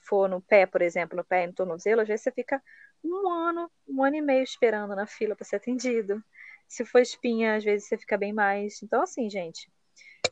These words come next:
tem seus bons, tem seus prós e seus contras.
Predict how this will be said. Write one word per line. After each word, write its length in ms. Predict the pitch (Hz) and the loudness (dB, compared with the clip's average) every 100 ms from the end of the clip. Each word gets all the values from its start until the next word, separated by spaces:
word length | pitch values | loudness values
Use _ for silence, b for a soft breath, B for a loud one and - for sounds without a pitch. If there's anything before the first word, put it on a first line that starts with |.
| - - _ - - _ | -6 -20 _ -20 -20 _
tem 120 | 269 254 | 2 8
seus 240 | 294 285 | 8 6
bons, 420 | - 220 220 - - - | 4 4 4 0 -6 2
tem 120 | 247 | 4
seus 280 | - 294 - | 6 4 6
prós 360 | - 226 247 | 8 10 10
e 60 | 269 | 6
seus 280 | - 311 - | 6 6 4
contras. 920 | - 196 202 262 311 330 - - | 2 4 4 2 0 0 -8 -14